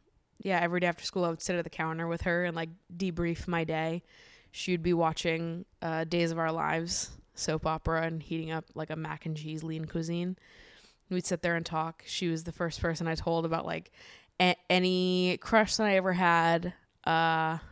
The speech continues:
if I was being bullied at school, all of my body image issues. I came to my grandma, and she would co-, uh, comfort me, make me feel good. And I just love her. So anyways,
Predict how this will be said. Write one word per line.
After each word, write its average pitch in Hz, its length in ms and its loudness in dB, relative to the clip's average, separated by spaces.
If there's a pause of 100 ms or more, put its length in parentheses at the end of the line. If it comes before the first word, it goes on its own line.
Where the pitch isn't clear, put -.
(120)
if 175 180 -2
I 180 60 8
was 170 120 4
being 170 240 0
bullied 170 280 4
at 165 120 -2
school, 160 440 2
all 175 200 4
of 170 60 0
my 170 140 2
body 160 300 0
image 160 220 -4
issues. 156 460 -6 (500)
I - 60 -8
came 175 220 -2
to 165 60 -2
my 165 120 -2
grandma, 156 400 -6 (140)
and 180 120 -8
she - 140 -4
would 160 140 -2
co-, - 200 -6 (140)
uh, 160 200 0
comfort - 360 -4
me, 160 240 -4 (340)
make 170 220 2
me 170 80 0
feel 170 200 -2
good. 156 280 -4 (640)
And 160 600 -2 (440)
I 175 60 -2
just 240 180 -6
love 254 180 0
her. 170 300 6 (440)
So 180 280 2
anyways, 156 580 0